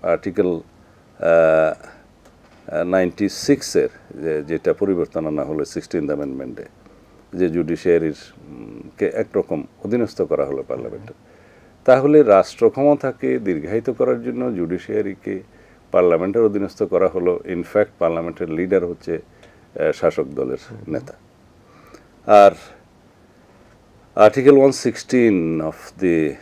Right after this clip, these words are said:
constitution, যেটা অধস্তন আদালতসমূহের নিয়ন্ত্রণ, যেটা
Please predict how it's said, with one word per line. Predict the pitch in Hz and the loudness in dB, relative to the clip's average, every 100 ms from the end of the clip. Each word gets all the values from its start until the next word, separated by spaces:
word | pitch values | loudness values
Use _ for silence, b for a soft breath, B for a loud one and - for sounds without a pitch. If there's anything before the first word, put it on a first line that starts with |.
| - | -6
constitution, | 90 90 - 73 82 - 78 71 | -4 -4 -6 -4 -4 -4 -6 -6
যেটা | 82 90 | -2 -2
অধস্তন | 87 98 110 139 - 131 113 | 0 2 4 4 2 -2 0
আদালতসমূহের | 90 80 76 76 - 90 85 85 | 0 0 -2 -4 -8 -8 -6 -4
নিয়ন্ত্রণ, | 87 101 95 82 87 76 | -2 -2 -2 -2 -4 -4
যেটা | 73 73 76 | -8 -4 -4